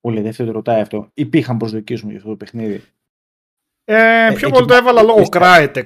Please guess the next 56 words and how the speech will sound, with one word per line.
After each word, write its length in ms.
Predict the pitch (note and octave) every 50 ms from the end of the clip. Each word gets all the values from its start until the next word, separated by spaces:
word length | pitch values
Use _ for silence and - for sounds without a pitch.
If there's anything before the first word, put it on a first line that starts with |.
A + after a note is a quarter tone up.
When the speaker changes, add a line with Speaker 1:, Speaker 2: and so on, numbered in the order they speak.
| -
Speaker 2:
ας 180 | B2+ A#2 - -
πούμε, 720 | - F#3 G3+ G#3 G#3+ G#3+ G#3+ G#3+ G#3 G#3 G#3 G3+ G3+ F#3+ -
και 160 | - F#3+ F#3
ίσως 320 | F#3 F#3+ F#3 - F3+ E3 D#3
λίγο 240 | D#3+ F3+ F3 E3+ C#3+ - -
hype 220 | - F3 F3 F3 E3+ -
που 80 | - C#3
υπήρχε 420 | C3 A#2 - E3 E3+ F#3 F3+ E3
επειδή 200 | D3 - D3 D3
ήταν 160 | D#3 E3 D#3
σε 140 | - - C3+
launch. 200 | B2 C3+ D#3+ D#3+ E3
Οκ, 180 | F3+ E3+ A#2+
Speaker 1:
Ναι. 60 | D3+ C3+
Speaker 2:
γι' 80 | C3+
αυτό 240 | C#3+ - - - F3+
είπα 160 | E3 - C3
στην 140 | - - C3+
αρχή 200 | B2 A#2 - -
ότι 160 | B2 A#2+ -
ήταν 260 | A2+ A#2 A#2 A#2+ A#2+
θολάτα. 680 | A#2 - B2 A#2+ A#2 A#2+ A#2 A2+ A2 - - G#2 G2+ A2 A#2+ B2
<laughs> 100 | - -
Είναι, 300 | G3+ D#3 A#2+ E3 C#3 C3
δεν 260 | A#2+ C3 C#3 C3 C3
είναι 140 | B2+ A#2+ A#2
και 140 | A#2 -
η 60 | A#2+ A2+
πιο 240 | - - - B2
έτσι 240 | G#2+ G#2+ G#2 - -
ξεκάθαρη 560 | - - C3+ A#2 - B2+ A#2 G#2 F#2+ A#2+ A#2
και 100 | A2+ B2
το 100 | A#2 A#2+ A#2+
έβαλα 220 | A2+ A2+ A2+ A2+
χάρη 440 | - - B2+ B2 A2+ A2+ A2 G#2 G#2+ G#2+
συζήτησης 720 | - - C3+ A#2+ A2 A#2+ A#2 A#2 - A2 - A2 - -
έτσι, 280 | A#2 A2+ G#2+ - - F#3+
αλλά 260 | G3+ G#3 G#3 G3+ G3+
το 80 | G3+ F#3
προσπερνάμε 640 | F#3+ F3+ F3+ - - F3+ F3+ F#3 F#3+ F#3 E3 B2+
άμα 160 | A2 A2 G#2
θέλετε. 300 | G2+ - B2 G#2+ A2 D3
Η 40 | E3+
αλήθεια 420 | F3+ F3+ F#3 F3 E3+ - D#3 D#3
είναι 180 | E3 F3 E3+ E3
ότι 320 | D#3+ D#3+ - D3+ D3 C#3+ - _ _ _ _ _
μπορεί 240 | - C3+ D3 D3 C#3+
να 140 | C3+ C3 -
πει 100 | - C#3
και 120 | C3 B2+
κάποιος, 360 | B2 - D3+ D#3 D#3 D3+ -
"Ε, 40 | D3+
εντάξει, 420 | C#3 B2+ B2+ D3+ C#3+ C3+ - - -
δεν 100 | A2+ G#2
περίμενε 480 | G#2 G#2+ G2+ G2+ G2+ G2+ G2+ G2+ G#2
και 180 | G2+ - -